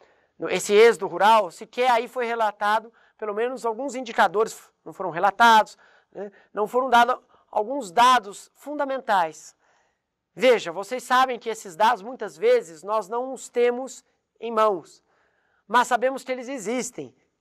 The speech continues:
Estão disponíveis nos relatórios técnicos de cada setorial, da saúde, da educação, da assistência.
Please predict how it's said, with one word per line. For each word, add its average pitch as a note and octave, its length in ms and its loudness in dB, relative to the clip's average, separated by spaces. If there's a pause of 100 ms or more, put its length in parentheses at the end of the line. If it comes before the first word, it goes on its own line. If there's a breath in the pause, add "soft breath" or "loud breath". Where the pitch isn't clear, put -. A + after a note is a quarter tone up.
(220)
Estão C#4+ 360 4
disponíveis A3+ 520 -4
nos G#3+ 180 -8
relatórios A3 800 2
técnicos G#3 600 -6
de F#3 100 -16
cada G#3+ 260 -2
setorial, G#3 640 -2
da D3+ 120 -12
saúde, G3 500 -4
da D#3+ 60 -10
educação, F#3+ 520 -8
da D#3+ 100 -10
assistência. F#3 580 -10